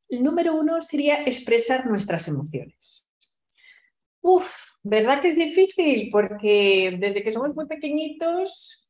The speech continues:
nos han mostrado a muchos padres, ¿no? Eh, en mi caso yo no podía llorar, ¿no? Porque "no llores, no puedes ser débil".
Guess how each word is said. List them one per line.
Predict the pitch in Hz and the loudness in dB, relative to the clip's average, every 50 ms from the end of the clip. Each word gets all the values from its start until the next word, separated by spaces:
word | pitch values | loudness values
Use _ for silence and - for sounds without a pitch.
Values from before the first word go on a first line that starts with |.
| _ _ - | _ _ -4
nos | 214 220 226 233 226 - - | -2 -2 -2 -2 -4 -6 -8
han | 233 240 247 254 | -6 -6 -4 -2
mostrado | 269 277 294 294 285 - 277 269 269 262 269 277 302 339 320 - 240 | -2 -2 -2 -2 -6 -4 -2 0 0 2 2 0 0 0 -2 -4 -2
a | 226 214 202 185 180 175 170 156 151 156 156 - | -2 0 0 0 -2 -4 -6 -8 -10 -12 -10 -8
muchos | 202 202 220 220 233 233 233 - | -4 -4 -2 -2 -4 -4 -6 -6
padres, | - 214 220 240 233 202 170 170 170 | -2 -2 0 0 0 0 -2 -2 -4
¿no? | 170 190 240 311 330 - _ _ _ - - - - - - _ _ | -6 -6 -6 -8 -8 -12 _ _ _ -20 -20 -20 -20 -20 -20 _ _
Eh, | - 180 185 175 170 165 156 | -6 -6 -4 -2 -2 -4 -4
en | 165 165 | -4 -4
mi | 175 170 - | -4 -2 0
caso | 202 202 208 - 262 254 | 0 0 0 0 -2 0
yo | 226 214 208 | 0 2 2
no | 214 240 233 | 2 0 0
podía | - 233 214 214 196 | 2 2 4 4 4
llorar, | 180 170 156 156 185 226 233 220 - 170 | 4 4 2 2 2 4 2 2 2 -2
¿no? | 175 190 214 | -6 -6 -6
Porque | 226 220 - 180 180 | -8 -8 -6 -4 -2
"no | 214 254 285 | 0 0 0
llores, | 285 277 277 285 285 285 277 269 262 254 247 233 208 175 175 175 175 - - - | 2 4 4 4 4 4 4 4 4 4 4 4 2 2 0 0 -4 -8 -10 -8
no | 185 208 214 214 | -8 -6 -6 -4
puedes | 247 247 247 247 247 | -2 -2 -2 -2 -2
ser | 269 247 233 | -4 -4 -2
débil". | 214 220 233 254 247 233 214 185 170 147 135 156 151 - | 0 0 0 0 0 0 0 0 -2 -2 -4 -6 -8 -12